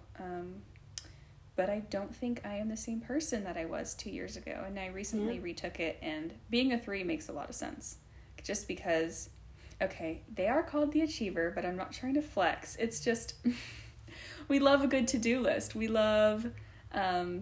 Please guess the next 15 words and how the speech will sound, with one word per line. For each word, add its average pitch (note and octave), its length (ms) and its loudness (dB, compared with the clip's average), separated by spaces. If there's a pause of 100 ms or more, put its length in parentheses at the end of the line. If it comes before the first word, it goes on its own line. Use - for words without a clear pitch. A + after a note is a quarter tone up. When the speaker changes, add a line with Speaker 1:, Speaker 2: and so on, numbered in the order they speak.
Speaker 1:
being A3 240 2
productive, F3+ 800 0 (540)
to A3+ 120 -2
the G3+ 100 -2
detriment F#3 400 2
of F#3+ 120 0
our A3 80 4
health A3+ 320 6
Speaker 2:
Yeah. B4 160 6
Speaker 1:
sometimes. G4 560 12
Speaker 2:
<laughs> - 40 12 (120)
Oh F#4 140 12
my C#4 160 10
goodness. D#4+ 340 10
Speaker 1:
And G#3 400 8